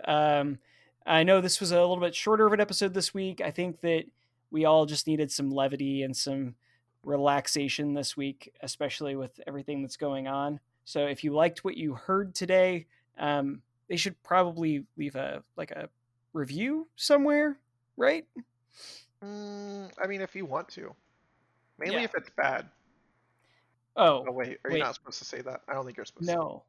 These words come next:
Speaker 1: No, we want five-star reviews, not one stars. Um,
Speaker 2: That's fair.
Speaker 1: Yeah. Um, you could do that probably on, like, Apple Podcasts or, like,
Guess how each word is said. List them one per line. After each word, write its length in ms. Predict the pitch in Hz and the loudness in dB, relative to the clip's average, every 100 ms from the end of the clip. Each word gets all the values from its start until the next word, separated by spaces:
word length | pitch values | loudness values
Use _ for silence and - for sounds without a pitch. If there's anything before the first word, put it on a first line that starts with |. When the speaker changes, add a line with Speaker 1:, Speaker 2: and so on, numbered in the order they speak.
| _ _ _ _ _ | _ _ _ _ _
Speaker 1:
No, 120 | 160 | -4
we 120 | 147 | 0
want 240 | 208 240 - | 4 2 4
five-star 460 | 147 170 175 156 | 4 6 4 0
reviews, 340 | 143 135 139 127 | 0 -2 -6 -6
not 160 | 131 | -6
one 180 | 143 131 | -6 -8
stars. 480 | - - - - - _ _ _ _ _ _ _ _ _ _ _ _ - | -8 -12 -10 -10 -12 _ _ _ _ _ _ _ _ _ _ _ _ -14
Um, 540 | - - - - - | -10 -8 -10 -12 -14
Speaker 2:
That's 180 | - - | -14 -14
fair. 220 | - - - _ _ _ _ _ _ | -12 -12 -14 _ _ _ _ _ _
Speaker 1:
Yeah. 300 | - 73 - - _ _ _ _ _ - | -8 -6 -8 -14 _ _ _ _ _ 0
Um, 440 | 147 147 143 139 | 4 4 4 0
you 100 | 180 | -4
could 140 | 170 170 | -4 -2
do 120 | 190 | 4
that 240 | 196 175 | 6 6
probably 460 | - 170 170 165 156 | 4 2 2 0 0
on, 200 | 143 143 | 0 0
like, 420 | 135 131 131 - _ _ _ _ _ | -4 -6 -10 -16 _ _ _ _ _
Apple 420 | 160 170 165 151 _ | -4 -2 -2 -4 _
Podcasts 1160 | - 185 202 196 208 214 208 202 190 - - - | -2 2 2 0 2 4 4 2 -2 -4 -4 -6
or, 280 | - 143 139 | -6 -4 -4
like, 440 | 135 135 135 - | -4 -8 -12 -20